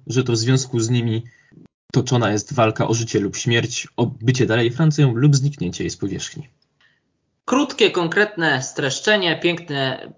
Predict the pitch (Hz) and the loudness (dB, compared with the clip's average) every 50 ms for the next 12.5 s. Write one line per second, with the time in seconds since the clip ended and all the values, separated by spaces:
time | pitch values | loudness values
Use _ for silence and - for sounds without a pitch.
0 | _ _ _ - 160 160 165 165 147 131 131 131 127 135 127 - - 131 127 123 | _ _ _ -4 -4 -4 -2 -2 -6 -4 -4 -4 -4 -4 -6 -6 -4 -2 0 0
1 | 127 156 208 240 240 220 202 196 - - - - _ _ _ _ _ _ _ _ | 2 4 4 4 6 4 2 2 0 -4 -12 -18 _ _ _ _ _ _ _ _
2 | _ _ _ _ - - 170 175 - 240 247 240 196 165 135 131 127 127 160 196 | _ _ _ _ -2 0 0 0 2 2 0 0 0 -4 -4 -6 -8 -4 -2 0
3 | 226 254 247 226 - - - - _ _ _ _ _ _ - 131 127 127 127 127 | 0 0 -2 -4 -8 -12 -14 -16 _ _ _ _ _ _ -12 -10 -8 -8 -8 -8
4 | 123 123 - - - 131 131 127 135 151 170 175 175 165 160 147 - - 160 156 | -8 -10 -10 -12 -12 -12 -10 -6 -2 -2 0 0 0 -2 -2 -2 -2 0 0 0
5 | 151 143 131 131 131 _ _ _ _ _ _ 156 135 135 135 135 165 160 151 147 | 0 -2 -4 -6 -10 _ _ _ _ _ _ -12 -8 -8 -4 -2 0 0 0 0
6 | 147 151 156 156 - 151 135 - 139 135 143 156 156 - - 147 135 127 131 - | -2 -4 -6 -6 -6 -8 -6 -4 -4 -2 -2 -4 -4 -6 -8 -8 -8 -8 -8 -10
7 | - 131 127 127 - - 135 131 131 113 - - - _ _ - 165 165 143 147 | -10 -10 -10 -8 -6 -6 -2 -2 -2 -2 -4 -8 -20 _ _ -2 0 0 2 0
8 | 131 120 139 147 156 156 139 127 123 117 127 - - _ _ _ - 120 123 123 | 0 2 2 2 4 4 4 2 2 0 -4 -12 -20 _ _ _ -14 -12 -10 -10
9 | 123 123 123 120 117 117 - 139 - 131 135 131 135 131 127 123 127 - 190 196 | -8 -8 -8 -8 -10 -8 -6 -6 -6 -4 -4 -6 -4 -4 -4 -4 -4 -6 -4 -4
10 | 247 269 254 226 208 190 - - - _ _ _ _ _ _ - - - - - | -2 0 2 2 0 0 -4 -10 -20 _ _ _ _ _ _ -14 -12 -10 -4 0
11 | 277 320 311 208 214 226 233 226 220 220 - _ _ _ _ _ _ _ _ _ | 2 4 4 4 4 4 2 2 -2 -6 -12 _ _ _ _ _ _ _ _ _
12 | - 135 131 131 127 127 127 123 123 131 | -16 -12 -10 -6 -6 -4 -4 -6 -8 -10